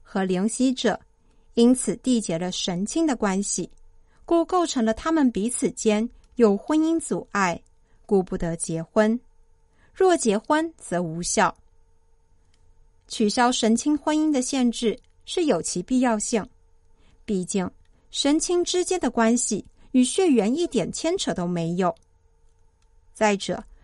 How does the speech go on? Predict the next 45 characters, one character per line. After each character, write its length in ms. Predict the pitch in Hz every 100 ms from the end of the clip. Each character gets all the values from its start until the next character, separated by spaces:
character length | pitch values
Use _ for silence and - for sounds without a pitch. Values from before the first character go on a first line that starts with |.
| -
之 220 | - 349 370
所 240 | - 285
以 80 | 240
用 220 | 208 220
代 280 | 254 302 269
父 300 | 254 247 190 -
代 280 | 262 262 196
母， 240 | 165 - _ _ _ _
并 220 | - 269 247
非 140 | 240
是 160 | 240 240
真 260 | - 330
正 160 | 339 339
的 80 | 175
父 220 | - 202
母， 280 | 175 170 - - - _ - - -
与 160 | 233
收 260 | 226 - 370
养 180 | 339 233
关 260 | - 233 277
系 300 | - 226 - - -
是 180 | - 226
完 280 | 190 160 190
全 260 | - 202 190
不 80 |
同 320 | 202 - 156 156
的， 200 | 175 165 - - _ _ _ _ _ _
也 180 | - 202
不 140 | 196 226
需 240 | - 233
要 200 | 247 226
与 160 | 196 175
直 280 | - 190 196
系 160 | -
姻 320 | 262 240 277
亲 340 | 285 - 269 277
相 260 | - - 320
比 180 | 320 208
较。 340 | - - 180 - - - - _ _ _ - _ - _ _ _ _ _ - - _
代 180 | 240 220
父 200 | 220 247
母 160 | 202
的 100 | 185
制 240 | 185 262 233
度 260 | 247 214